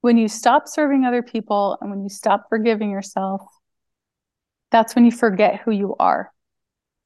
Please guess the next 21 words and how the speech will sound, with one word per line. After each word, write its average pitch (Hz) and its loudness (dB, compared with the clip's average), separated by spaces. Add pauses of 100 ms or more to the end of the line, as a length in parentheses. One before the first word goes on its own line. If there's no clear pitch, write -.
(420)
And 233 -2
I 240 2
think 285 -2
that's 269 2
the 240 -8
crux - -2 (140)
of 208 -4 (520)
a 214 -2
lot 220 2
of 220 -6
the 214 -4
problems 214 -4
in 208 -8
the 202 -14
world, 196 -4
is 196 -6
when 240 6
we 262 4
lose 302 4
our 240 4
identity 202 -2